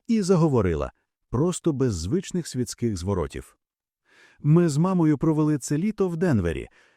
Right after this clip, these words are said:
Тиждень тому вона поїхала додому, бо батько захворів. Я могла б жити тут постійно. Повітря, по-моєму, надзвичайно корисне для здоров'я.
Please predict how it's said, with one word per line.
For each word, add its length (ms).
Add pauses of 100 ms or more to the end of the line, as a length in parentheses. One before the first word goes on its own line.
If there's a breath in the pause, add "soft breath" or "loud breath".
(240 soft breath)
Тиждень 340
тому 260
вона 240
поїхала 480
додому, 520
бо 160
батько 400
захворів. 560 (520 loud breath)
Я 240
могла 300
б 80
жити 240
тут 200
постійно. 640 (420 soft breath)
Повітря, 480
по-моєму, 440
надзвичайно 800
корисне 400
для 160
здоров'я. 520